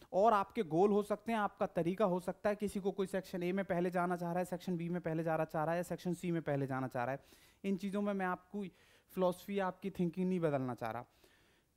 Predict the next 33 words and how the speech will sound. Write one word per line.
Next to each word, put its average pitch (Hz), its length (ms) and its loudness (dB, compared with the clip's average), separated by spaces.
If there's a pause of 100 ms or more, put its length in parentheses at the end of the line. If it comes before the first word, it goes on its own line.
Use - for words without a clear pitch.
(180)
ठीक 262 220 6
है 208 100 6
जी, 160 140 0 (100)
अब 233 180 4
हम 277 280 6 (1040)
शुरू 277 300 4
करते 214 240 2
हैं। 226 80 -2
जो 247 60 2
इंपॉर्टेंट 214 480 0
गेम 180 300 2
है, 202 120 2
जो 196 80 0
इंपॉर्टेंट 190 460 -2
खेल 190 340 0
है 180 100 2
ना, 208 80 -2
हम 196 180 0
वो 196 140 2
शुरू 170 240 -2
करते 120 240 -2
हैं, 117 100 -6
ठीक 185 160 -6
है? 147 180 -6 (680)
क्या 190 140 0
है 202 100 2
भाई 208 120 0
इंपॉर्टेंट 202 440 -2
गेम? 220 280 -2
इंपॉर्टेंट 190 440 -4
गेम 175 220 -4
है, - 60 -14 (120)
उप्स, - 580 -6